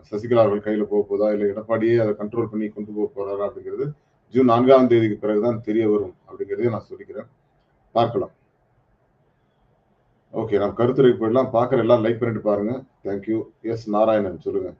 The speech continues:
"பத்து ஆண்டுகளுக்கு காலம் பாரதத்தை ஆளும் கட்சி விமர்சிக்க உங்களுக்கு என்ன தகுதி இருக்கு? உங்களால் ஒரு வார்டு கவுன்சிலர் வெற்றி பெற முடியுமா?"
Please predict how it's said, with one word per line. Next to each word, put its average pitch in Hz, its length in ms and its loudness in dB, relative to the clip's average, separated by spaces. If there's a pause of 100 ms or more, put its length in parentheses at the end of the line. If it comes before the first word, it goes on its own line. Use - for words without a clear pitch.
(340)
"பத்து 135 240 2
ஆண்டுகளுக்கு 135 960 2
காலம் 123 360 4
பாரதத்தை 123 420 4
ஆளும் 117 220 2
கட்சி 113 240 -4
விமர்சிக்க 120 380 0
உங்களுக்கு 110 340 -2
என்ன 117 160 -2
தகுதி 123 300 0
இருக்கு? 101 320 0
உங்களால் 110 320 0
ஒரு 104 200 0
வார்டு 117 280 2
கவுன்சிலர் 113 340 -6
வெற்றி 107 180 -6
பெற 104 160 -4
முடியுமா?" 95 360 -10